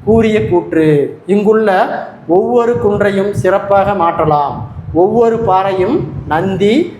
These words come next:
சிங்கம், யானை என்னும்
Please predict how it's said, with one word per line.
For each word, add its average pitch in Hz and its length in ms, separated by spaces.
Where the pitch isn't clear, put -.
சிங்கம், 196 800
யானை 190 760
என்னும் 208 640